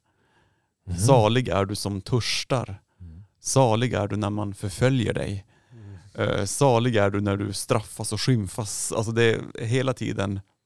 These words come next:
Speaker 1: Motsatsen.
Speaker 2: motsats-, motsatsen,
Speaker 3: Mm.
Speaker 2: liksom, att det, du ska vara, du ska vara glad när, <laughs> när folk
Speaker 3: Det är lite som du säger, du,
Speaker 2: kräks
Speaker 3: du,
Speaker 2: över dig,
Speaker 3: du,
Speaker 2: liksom.
Speaker 3: du är ju väldigt mycket mer, eh, nöjd av vilken mat som helst om du är verkligen riktigt, riktigt
Speaker 1: Riktigt jäkla
Speaker 3: hungrig.
Speaker 1: hungrig.
Speaker 3: Än att du bara
Speaker 2: Mm.
Speaker 3: så, "Ah, men jag är lite lagom hungrig,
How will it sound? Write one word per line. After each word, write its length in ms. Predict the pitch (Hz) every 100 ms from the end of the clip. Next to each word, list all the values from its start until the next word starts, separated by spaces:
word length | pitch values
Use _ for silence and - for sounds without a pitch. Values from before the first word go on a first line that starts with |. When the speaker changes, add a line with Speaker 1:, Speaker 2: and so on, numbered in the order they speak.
| _ _ _ _ _ _ _ _ _ _ _ _
Speaker 1:
Motsatsen. 760 | - 113 131 113 107 135 117 95
Speaker 2:
motsats-, 60 | 90
motsatsen, 440 | 147 117 - - 98
Speaker 3:
Mm. 40 | 101
Speaker 2:
liksom, 160 | 104
att 100 | 101
det, 200 | 120 123 - - - _ _ _ _ _ _ _ _ _ _ _ _ _ 123
du 100 | 127
ska 160 | -
vara, 220 | 131 120 117
du 100 | 110
ska 160 | -
vara 100 | 147
glad 340 | 107 120 135 104
när, 360 | 110 107 110 -
<laughs> 60 |
när 120 | 135 123
folk 200 | 123 135
Speaker 3:
Det 60 |
är 60 | 139
lite 220 | 135 123
som 140 | -
du 80 | 135
säger, 260 | 117 139 135
du, 100 | 131
Speaker 2:
kräks 260 | 147 123 131 139 135
Speaker 3:
du, 120 | 131
Speaker 2:
över 120 | 117
dig, 120 | 110
Speaker 3:
du, 160 | 131 131
Speaker 2:
liksom. 280 | 135 180 139
Speaker 3:
du 80 | 131 131
är 40 |
ju 100 | 127
väldigt 340 | 127 123 123
mycket 140 | 127 -
mer, 280 | 123 107 110 _
eh, 120 | 110 107 101 104
nöjd 320 | 117 127 110
av 180 | 104 101
vilken 280 | 110 - 113
mat 180 | 104
som 80 | -
helst 380 | 107 113 92 -
om 180 | 143 107
du 160 | 104 101
är 40 |
verkligen 360 | 101 98 98 104
riktigt, 540 | 110 139 143 - 120
riktigt 0 |
Speaker 1:
Riktigt 240 | 127 113
jäkla 180 | 110 110
Speaker 3:
hungrig. 160 | 104 104
Speaker 1:
hungrig. 240 | 95 107 147
Speaker 3:
Än 140 | 127
att 80 | 117
du 60 |
bara 100 | 117
Speaker 2:
Mm. 80 | -
Speaker 3:
så, 100 | 131
"Ah, 240 | 139 139 127
men 80 |
jag 80 | 135
är 40 | 127
lite 160 | 127
lagom 220 | 131 120 117
hungrig, 320 | 123 113